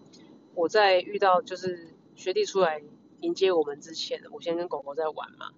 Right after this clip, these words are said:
那这个我的同事问我说，诶，为什么那个，那个豆干的耳朵被剪掉？我才跟他讲说，为什么狗狗要剪耳，虽然很残忍，可是真的是避免它，呃，在街上又再度被捕捉，莫名其妙又再挨一刀这样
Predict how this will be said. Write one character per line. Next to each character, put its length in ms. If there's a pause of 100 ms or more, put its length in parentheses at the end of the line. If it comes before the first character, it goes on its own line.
(540)
那 300
这 120
个 360
我 100
的 60
同 180
事 200
问 160
我 120
说， 160
诶， 100
为 140
什 100
么 140
那 160
个， 220 (460)
那 180
个 200
豆 200
干 140
的 100
耳 100
朵 160
被 140
剪 200 (120)
掉？ 180
我 100
才 140
跟 100
他 120
讲 160 (100)
说， 260
为 140
什 100
么 120
狗 120
狗 220
要 140
剪 260
耳， 140 (180)
虽 180
然 140
很 220
残 320
忍， 160 (160)
可 100
是 260 (480)
真 120
的 80
是 80
避 200
免 220
它， 420 (580)
呃， 500
在 140
街 200
上 160
又 120
再 180
度 120
被 140
捕 240
捉， 300
莫 120
名 120
其 120
妙 120
又 80
再 100
挨 160
一 160
刀 240
这 80
样 80